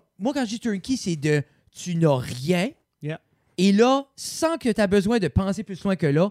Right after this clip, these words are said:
Speaker 2: Tu as tout.
Speaker 1: t'as tout. T'as ton
Speaker 2: Yeah.
Speaker 1: animateur, t'as les questions de fait, t'as le vibe, t'as le site, t'as tout, tout, tout l'aspect
Speaker 2: Yeah.
Speaker 1: entertaining, plus, en plus d'avoir l'aspect entertaining, qui est le côté artistique, t'as toute la création, t'as ça en main.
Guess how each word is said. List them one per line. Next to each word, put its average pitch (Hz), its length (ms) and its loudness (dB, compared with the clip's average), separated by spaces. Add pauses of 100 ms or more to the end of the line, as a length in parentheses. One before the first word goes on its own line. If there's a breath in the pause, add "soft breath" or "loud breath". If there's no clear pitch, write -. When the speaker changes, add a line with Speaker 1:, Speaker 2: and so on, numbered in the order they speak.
(120)
Speaker 2:
Tu - 140 -10
as 135 100 -6
tout. - 220 -12
Speaker 1:
t'as 170 160 8
tout. 208 260 2 (200 soft breath)
T'as 160 100 -2
ton 147 240 0
Speaker 2:
Yeah. 156 120 2
Speaker 1:
animateur, 156 600 2 (220 soft breath)
t'as 156 200 -2
les 143 140 -2
questions 170 420 0
de - 60 -10
fait, 175 140 0
t'as 143 160 -2
le 131 140 0
vibe, 156 360 0
t'as 143 120 -4
le 127 100 -2
site, 190 300 -6
t'as 151 160 0
tout, - 220 -8 (120)
tout, 214 140 -4 (100)
tout 254 160 0 (300 soft breath)
l'aspect 180 560 0
Speaker 2:
Yeah. 160 80 -2
Speaker 1:
entertaining, 170 580 -2
plus, 370 460 -2 (400)
en 190 100 -6
plus 285 240 -6
d'avoir 208 220 0
l'aspect 196 280 -2
entertaining, 175 680 -2 (260)
qui - 80 -4
est 165 60 0
le 147 80 0
côté 156 180 0
artistique, - 400 -6 (480)
t'as 170 160 0 (320)
toute - 240 -6
la 180 100 -2
création, 165 480 -4
t'as 117 140 -10
ça 131 200 -10
en - 120 -14
main. - 80 -20